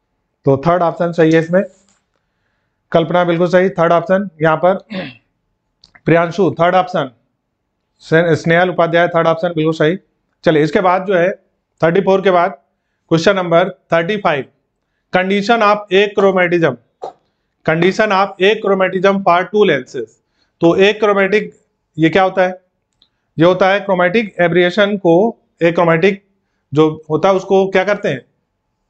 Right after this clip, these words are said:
क्रोमेटिक एब्रिएशन जो होता है उसी को बोलते हैं achromatism। इसको दूर करने के लिए हम लोग क्या करते हैं? दो लेंस को आपस में जोड़ देते हैं। जब दो लेंस को आपस में यहाँ पर जोड़ेंगे तो हमको बताना है जो कंडीशन achromatism की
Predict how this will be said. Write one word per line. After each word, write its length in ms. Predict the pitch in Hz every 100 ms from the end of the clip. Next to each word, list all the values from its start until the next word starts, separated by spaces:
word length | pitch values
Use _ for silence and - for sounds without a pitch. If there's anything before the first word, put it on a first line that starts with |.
| _ _ _ _ - _ _ _ -
क्रोमेटिक 420 | 170 175 175 220
एब्रिएशन 560 | 180 175 175 175 185 143 - -
जो 100 | 143
होता 160 | 151 208
है 60 |
उसी 160 | 175 208
को 100 | 190
बोलते 220 | 160 180
हैं 160 | 185 170
achromatism। 580 | 180 180 170 170 160 160 _ _ _ _ -
इसको 300 | 160 165 220
दूर 200 | 196 220
करने 260 | 208 208
के 60 | 208
लिए 100 | 208
हम 100 | 208
लोग 120 | 196
क्या 140 | 202 196
करते 240 | 196 202
हैं? 100 | 202
दो 120 | 185 208
लेंस 240 | 196 196
को 100 | 208
आपस 240 | 170 185 190
में 120 | 196
जोड़ 160 | 180 180
देते 240 | 175 175
हैं। 180 | 165 175 _ _ _ 139
जब 140 | 160
दो 120 | 208
लेंस 220 | 226 220
को 100 | 220
आपस 280 | 202 190 208 214
में 60 |
यहाँ 260 | 208 185 185
पर 120 | 196
जोड़ेंगे 400 | 175 180 202 185
तो 120 | 185
हमको 200 | 180 196
बताना 240 | 185 180 196
है 160 | 196 175
जो 140 | 160 175
कंडीशन 540 | 170 165 175 202 151 -
achromatism 680 | 214 214 208 185 180 185 196
की 220 | 175 190